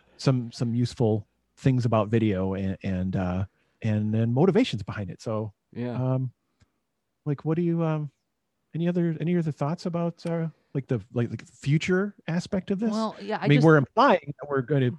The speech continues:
Speaker 1: you know, put this to use more and, like, we've gotten to, we've re-, uh, reached a point where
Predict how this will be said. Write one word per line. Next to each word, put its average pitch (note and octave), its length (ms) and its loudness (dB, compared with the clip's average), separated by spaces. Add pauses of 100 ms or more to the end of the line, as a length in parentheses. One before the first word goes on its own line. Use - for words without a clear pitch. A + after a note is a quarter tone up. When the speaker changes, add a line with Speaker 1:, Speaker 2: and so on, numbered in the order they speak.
(120)
Speaker 1:
you E3 100 0
know, G2 120 -2
put - 240 -10
this B2+ 200 0
to A#2 100 -4
use B2+ 380 -2 (360)
more A#2+ 560 2 (340)
and, G#2 640 0 (340)
like, A#2+ 180 0
we've B2 240 4 (320)
gotten D3 340 4
to, C#3+ 180 8
we've C3+ 260 4
re-, D#3+ 140 2
uh, C3+ 60 2
reached C#3 460 2
a C#3 60 0
point B2+ 500 2 (120)
where B2 400 4